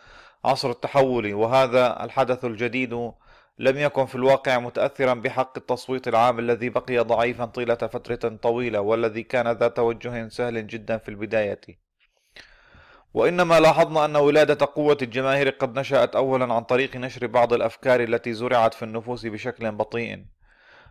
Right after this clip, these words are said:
ثم بواسطة الج-، التجميع المتج-، المتدرج للأفراد من خلال الأف-، الروابط والجمعيات، وقد أدى هذا التجمع إلى تجسيد بعض المفاهيم التي كانت قد بقيت نظرية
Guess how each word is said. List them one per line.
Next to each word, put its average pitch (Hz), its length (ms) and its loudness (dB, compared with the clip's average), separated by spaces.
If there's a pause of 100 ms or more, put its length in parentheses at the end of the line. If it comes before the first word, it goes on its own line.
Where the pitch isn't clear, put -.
(100)
ثم 160 300 2
بواسطة 147 580 4
الج-، 127 200 -2
التجميع 139 540 -2
المتج-، 120 360 -4
المتدرج 120 760 0
للأفراد 120 880 0 (180)
من 117 100 -12
خلال 131 340 2
الأف-، 117 260 -2
الروابط 120 560 2
والجمعيات، 110 800 0 (840)
وقد 139 260 0
أدى 156 220 4
هذا 151 200 6
التجمع 147 560 2
إلى 135 220 4
تجسيد 135 420 -4
بعض 131 280 2
المفاهيم 135 520 -2
التي 123 280 -4
كانت 127 360 -2
قد 117 260 -2
بقيت 123 480 2
نظرية 123 480 0